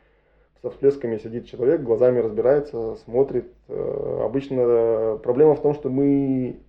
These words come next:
не запускаем эти программы, и мы не знаем, чего от них ожидать. То есть у человека выросла нагрузка на Ц П У, на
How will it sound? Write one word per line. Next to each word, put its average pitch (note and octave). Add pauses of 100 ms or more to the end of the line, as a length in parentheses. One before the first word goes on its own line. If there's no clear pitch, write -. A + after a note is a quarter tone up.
(200)
не C3+
запускаем C#3+
эти B2+
программы, C#3
и -
мы B2+
не B2
знаем, B2+
чего B2
от A#2+
них B2
ожидать. A#2 (720)
То A2+
есть -
у -
человека B2+
выросла C3
нагрузка A#2+
на A2+
Ц C3
П B2+
У, C3+
на A#2+